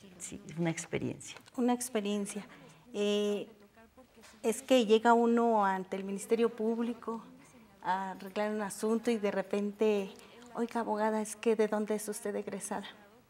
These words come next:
Speaker 2: Porque uno presenta su cédula profesional y ven la fecha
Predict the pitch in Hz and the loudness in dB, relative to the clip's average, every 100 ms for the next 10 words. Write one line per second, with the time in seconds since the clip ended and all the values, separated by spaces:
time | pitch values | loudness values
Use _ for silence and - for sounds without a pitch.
0 | - - - - - 202 - 208 214 208 | -20 -20 -20 -2 2 2 4 4 4 0
1 | 208 202 - 202 202 202 202 - 202 202 | -2 -4 -2 -4 -2 -4 -6 -4 -2 -2
2 | 196 190 196 196 196 - 202 202 208 196 | -2 -4 -6 -6 -8 -6 -6 -2 -2 -2
3 | 196 190 185 - 220 220 - 311 | -4 -2 -4 0 0 0 0 -2